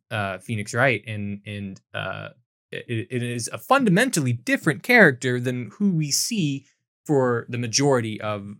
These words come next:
the, that first game. And then in the second game, he's gone. He's not the prosecutor anymore. He leaves. He goes on some long sojourn around the world.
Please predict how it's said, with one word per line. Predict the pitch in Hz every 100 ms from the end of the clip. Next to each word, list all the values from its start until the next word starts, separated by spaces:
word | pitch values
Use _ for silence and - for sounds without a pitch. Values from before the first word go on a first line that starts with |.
| _
the, | 117 110 101 98
that | - 95
first | - 113 101 -
game. | 107 92 -
And | 117 123
then | 127
in | 117
the |
second | 110 - 196 202 131
game, | 139 139 156 _ _
he's | 110
gone. | 101 - 120 98 101 - _ _ _ _ _ _
He's | 127 113
not | 127 135 147
the |
prosecutor | 147 143 135 - 120 120 107
anymore. | 98 98 95
He | 107 123
leaves. | 104 120 127 123 123
He |
goes | 110 113 113
on | 113 110
some | - 113 110
long | 95 101 113 117
sojourn | - 117 113 107 110 107 104 101 _ _
around | 110 104 107 113
the | 107
world. | 92 107 107 95